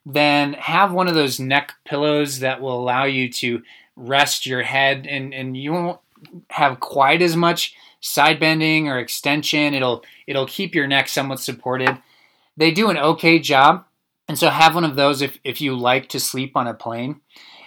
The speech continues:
And I would say try to be as upright as possible. Whenever I hit that button to recline, I'm always very disappointed with, like, the inch that it moves. I wonder why they even have that option, because I'm just,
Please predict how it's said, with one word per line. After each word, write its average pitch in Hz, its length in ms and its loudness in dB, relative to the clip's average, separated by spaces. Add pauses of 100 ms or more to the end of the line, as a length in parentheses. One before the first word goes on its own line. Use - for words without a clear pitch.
And 139 120 -2
I 160 120 6
would 170 160 2
say 151 160 2
try 165 220 4
to 170 80 4
be 160 120 4
as 147 140 0
upright 147 360 4
as 135 120 -2
possible. 139 680 0 (320)
Whenever 170 340 4
I 165 140 8
hit 156 220 0
that 143 240 4
button 147 280 0
to 135 140 -6
recline, 135 680 -4 (260)
I'm 135 120 -6
always 160 240 4
very 135 240 0
disappointed 143 640 -2
with, 131 260 -6
like, 120 240 -2
the 120 280 -10 (120)
inch 143 360 0
that 131 200 2
it 127 100 -10
moves. 123 480 -4 (460)
I 147 120 4
wonder 160 400 4
why 147 220 8
they 151 100 4
even 139 160 0
have 135 240 -2
that 139 100 4
option, 135 440 2
because 131 380 -4 (360)
I'm 131 160 -6
just, - 340 -4